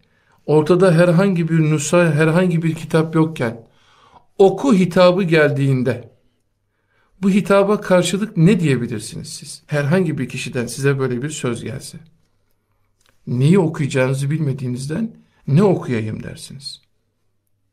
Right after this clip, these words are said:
"Okuyacağımı bilmem ki. Niye okuyayım?" Hani haddi aşıyorum belki.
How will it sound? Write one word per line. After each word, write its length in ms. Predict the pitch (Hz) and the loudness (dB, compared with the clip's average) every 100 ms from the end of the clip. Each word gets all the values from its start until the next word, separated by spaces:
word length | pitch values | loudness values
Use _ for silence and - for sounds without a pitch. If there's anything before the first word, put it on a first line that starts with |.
| _ _ _ _ _ _ _ | _ _ _ _ _ _ _
"Okuyacağımı 680 | 180 180 196 180 190 208 208 | 2 2 2 4 6 6 4
bilmem 360 | 190 196 220 214 | 2 2 2 0
ki. 320 | - 214 - _ _ _ _ _ _ _ _ _ 135 | -4 -8 -10 _ _ _ _ _ _ _ _ _ -2
Niye 300 | 131 165 196 | 2 4 4
okuyayım?" 440 | 107 - 120 107 - _ _ _ _ _ _ _ _ _ _ _ _ _ | 2 -2 -6 -8 -14 _ _ _ _ _ _ _ _ _ _ _ _ _
Hani 260 | - 214 196 | 0 2 4
haddi 340 | 165 180 185 | 2 2 4
aşıyorum 540 | 202 - 196 170 135 110 | 4 4 2 2 2 -2
belki. 480 | 107 104 - 80 | -4 -8 -12 -14